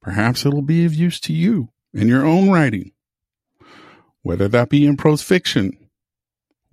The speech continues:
or if you're writing a film, or if you're writing a show, scripts, audio scripts, telling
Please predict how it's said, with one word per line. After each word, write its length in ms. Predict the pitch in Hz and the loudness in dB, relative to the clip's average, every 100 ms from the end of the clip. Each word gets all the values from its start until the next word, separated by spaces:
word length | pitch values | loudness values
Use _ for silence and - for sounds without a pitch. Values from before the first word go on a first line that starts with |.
| - | -18
or 80 | |
if 140 | 98 - | -14 -6
you're 100 | 107 | 0
writing 360 | 123 127 143 | 2 4 4
a 60 | 143 | 2
film, 560 | - - 185 185 143 - _ _ _ _ _ | 0 0 2 4 2 0 _ _ _ _ _
or 80 | 95 | -4
if 80 | 127 | 0
you're 100 | 123 | 2
writing 360 | 127 135 151 | 4 4 4
a 40 | 156 | 2
show, 640 | - - 170 175 160 101 - _ | 0 2 4 4 2 0 -8 _
scripts, 840 | - - - 156 170 - - - - _ _ | -12 -8 0 2 2 -2 -10 -12 -14 _ _
audio 460 | - 110 120 117 113 | -4 0 2 2 2
scripts, 800 | 107 - 104 110 - - - - _ _ _ - - _ | -2 -2 0 0 -2 -10 -14 -18 _ _ _ -20 -20 _
telling 500 | - 117 123 135 139 | -4 0 0 2 0